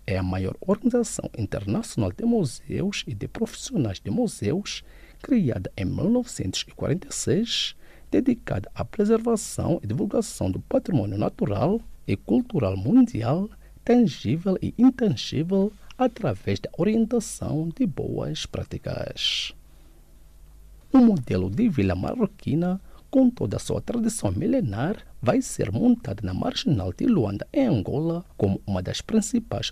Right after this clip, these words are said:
atrações da primeira edição da Bienal de Luanda Fórum Pan-Africano para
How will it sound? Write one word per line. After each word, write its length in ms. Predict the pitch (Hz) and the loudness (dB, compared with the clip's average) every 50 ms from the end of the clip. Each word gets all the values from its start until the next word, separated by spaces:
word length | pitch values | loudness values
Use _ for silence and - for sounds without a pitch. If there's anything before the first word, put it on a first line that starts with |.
| - - | -8 -10
atrações 600 | 220 202 - - - - - - - - 92 - | -10 -8 -6 -4 -4 -4 -6 -6 -6 -6 -6 -4
da 100 | - - | -4 -6
primeira 380 | - - - 98 98 95 - - - | -6 -4 -4 -2 -2 -2 -4 -4 0
edição 560 | - 233 226 - - 233 - - - - 90 | 0 0 2 2 0 -2 -2 -6 -6 -4 -4
da 100 | 90 - | -2 -4
Bienal 460 | 90 92 - - 233 240 180 131 98 92 | -4 -4 -2 0 2 2 4 2 2 0
de 160 | - - - | -2 0 0
Luanda 400 | 226 190 117 104 - 98 98 101 | 2 2 0 0 -2 -4 -6 -8
Fórum 300 | - - - 107 98 95 | -8 -6 -4 -2 -2 -2
Pan-Africano 920 | - - - - - - - 196 - - 247 226 - - - 101 151 185 | -2 -4 -8 -8 -8 -8 -10 -8 -4 -2 -4 -4 -2 -4 -2 -2 -2 -2
para 220 | 160 - - - | -2 -4 -4 -6